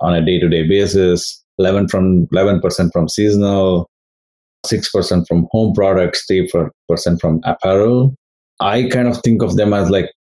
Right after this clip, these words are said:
seven eleven on steroids, like, they're conveniently located, but have more options. They also have ventured into, like, you know, grocery or food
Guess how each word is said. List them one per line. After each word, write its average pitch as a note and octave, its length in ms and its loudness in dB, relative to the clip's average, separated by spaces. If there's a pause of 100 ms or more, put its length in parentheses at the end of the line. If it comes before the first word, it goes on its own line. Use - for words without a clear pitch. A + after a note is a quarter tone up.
(260)
seven G#2 360 0
eleven G2 300 2
on F2 100 2
steroids, F#2+ 720 0
like, - 260 -2
they're E2+ 180 -2
conveniently F#2 600 2
located, G#2 680 0 (760)
but F2+ 580 0
have F#2+ 220 0
more G2+ 240 2
options. - 520 0 (760)
They G2+ 280 2
also B2 340 0
have A#2+ 200 0
ventured A2 360 2
into, G#2 240 2
like, F#2+ 220 0
you F#2+ 80 0
know, F2 160 2
grocery A2 800 2
or D#2 220 0
food A#2 540 2